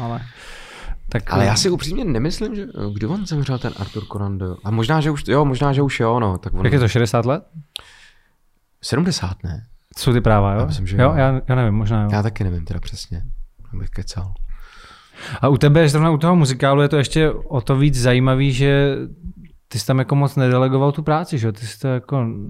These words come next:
Speaker 1: napsal, že jo, scénář, hudbu si dělal sám, nebo jak to bylo všechno?
Speaker 2: No, já
Speaker 1: No,
Speaker 2: jsem
Speaker 1: ty jsi
Speaker 2: napsal
Speaker 1: tak jako one man show taková.
Speaker 2: No, ale vlastně ne, ne ú-, účelově, nebo já jsem jako s tím takhle nepočítal. Já jsem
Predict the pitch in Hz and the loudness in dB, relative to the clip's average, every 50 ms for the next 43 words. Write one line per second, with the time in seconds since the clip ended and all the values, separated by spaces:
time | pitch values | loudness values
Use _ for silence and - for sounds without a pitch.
0 | 180 185 160 135 123 - - - 135 135 127 139 139 120 - - - 117 117 120 | -10 -10 -8 -8 -8 -10 -4 -2 0 0 2 0 0 -2 -2 0 0 2 2 2
1 | 127 131 139 147 151 127 117 104 113 113 120 123 131 120 - 135 131 135 139 139 | 2 0 0 0 0 0 2 2 2 0 0 -4 -4 -4 -2 -2 -2 -2 -2 -2
2 | 127 - - 139 139 143 135 139 135 135 - - 185 160 131 113 101 - - - | -4 -4 -4 -2 0 0 0 0 0 -2 -4 -8 -6 -4 -4 -4 -6 -8 -10 -6
3 | 117 107 104 107 - - _ _ _ _ _ - 117 123 113 107 107 120 123 117 | -4 -4 -4 -4 -8 -12 _ _ _ _ _ 0 2 4 4 4 4 2 2 2
4 | 113 113 107 147 147 123 - 147 - - - 123 123 120 - - - 165 156 156 | 4 4 4 4 2 2 2 2 2 2 2 4 4 4 4 4 6 6 6 6
5 | 147 143 147 147 151 143 147 151 156 156 151 147 - 110 - 104 104 110 104 101 | 4 2 0 0 2 4 4 6 6 4 4 2 0 -2 -2 -4 -4 -2 -4 -4
6 | 104 104 - - 104 107 117 117 120 - 113 107 110 120 120 120 120 117 110 104 | -4 -8 -4 0 2 4 6 4 4 4 4 4 4 4 4 4 2 2 0 0
7 | 98 107 101 95 - - - 120 123 120 117 117 - - - _ _ _ _ _ | 0 0 0 0 0 -2 -2 0 0 2 0 0 -2 -6 -14 _ _ _ _ _
8 | - 113 110 104 104 101 104 110 110 113 113 117 117 113 113 110 107 87 - - | -2 2 4 4 4 4 4 4 2 2 2 2 2 2 0 0 -2 -4 -8 -10
9 | - 65 58 - - - - - - - - - - - - - - - - 98 | -12 -12 -12 -12 -14 -16 -18 -10 -4 0 0 0 0 -2 -6 -8 -8 -6 -2 0
10 | 110 107 107 107 113 120 92 110 95 - - - 110 113 104 - - 127 131 123 | 2 2 2 2 2 0 0 -2 -4 -4 -4 -4 -4 -4 -2 0 0 0 2 2
11 | 120 110 104 113 110 104 104 - 117 110 107 101 110 101 - - 110 107 110 107 | 0 2 2 2 2 2 2 2 0 0 0 0 -2 -4 -4 -4 -2 -2 -2 -2
12 | 120 113 104 98 - 117 - 123 110 - 104 95 92 92 92 90 87 - - 101 | 0 0 0 0 -2 -4 -4 -6 -4 -2 0 0 0 0 0 -2 -2 -2 -4 -4
13 | 98 | -6